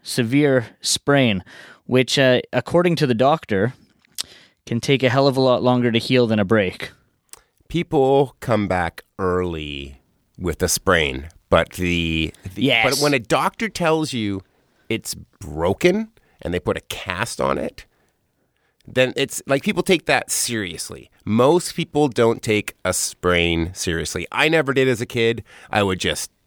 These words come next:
Speaker 2: uh, tensor bandage or tape my ankle up, and I would continue to go skateboard. Uh, my ankles at this stage are, I would what considered, uh, floppy loose. I have rolled them so
Speaker 1: <laughs>
Speaker 2: many times that I can literally,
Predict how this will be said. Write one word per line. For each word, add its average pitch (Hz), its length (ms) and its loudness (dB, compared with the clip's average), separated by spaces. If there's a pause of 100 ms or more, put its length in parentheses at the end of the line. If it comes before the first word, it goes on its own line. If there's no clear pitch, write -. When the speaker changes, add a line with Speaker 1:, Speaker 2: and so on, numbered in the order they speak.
(100)
Speaker 2:
uh, 67 300 -4 (180)
tensor 143 340 2
bandage 120 460 2
or 85 140 -4
tape 165 320 0
my 123 120 4
ankle 110 340 2
up, 98 200 2 (240)
and 95 140 0
I 92 40 2
would 87 160 -4
continue 143 400 2
to 120 80 2
go 117 100 4
skateboard. 98 640 0 (480)
Uh, 98 200 0
my 113 220 2
ankles 131 440 0
at 113 140 -4
this 131 140 0
stage 139 440 0 (100)
are, 90 380 0 (180)
I 104 80 0
would 107 200 0
what 107 280 -2
considered, 110 680 -2 (180)
uh, 87 380 -2
floppy 117 880 -2 (240)
loose. 90 680 -4 (280)
I 110 100 2
have 113 160 2
rolled 110 360 2
them 98 180 0
so 190 720 2
Speaker 1:
<laughs> 151 40 -16
Speaker 2:
many 151 460 2
times 123 540 0
that 104 180 -2 (420)
I 143 120 2
can 151 200 2
literally, 190 600 0